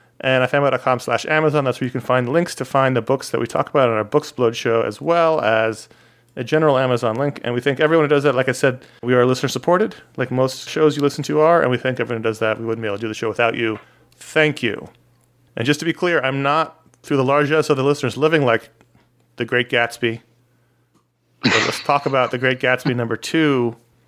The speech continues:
from Clover Press. Story by F. Scott Fitzgerald,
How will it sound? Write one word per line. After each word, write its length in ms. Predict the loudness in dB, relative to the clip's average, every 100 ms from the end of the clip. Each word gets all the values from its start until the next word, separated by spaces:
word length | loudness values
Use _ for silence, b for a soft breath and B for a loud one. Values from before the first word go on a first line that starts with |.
| _
from 320 | -2 0 0
Clover 580 | -4 0 0 2 2 0
Press. 800 | 0 2 2 0 -4 -12 -16 _ _ _ _ _
Story 460 | -10 -6 -2 0 2
by 160 | 2 0
F. 100 | 0
Scott 260 | 0 -2
Fitzgerald, 560 | -2 -4 0 2 0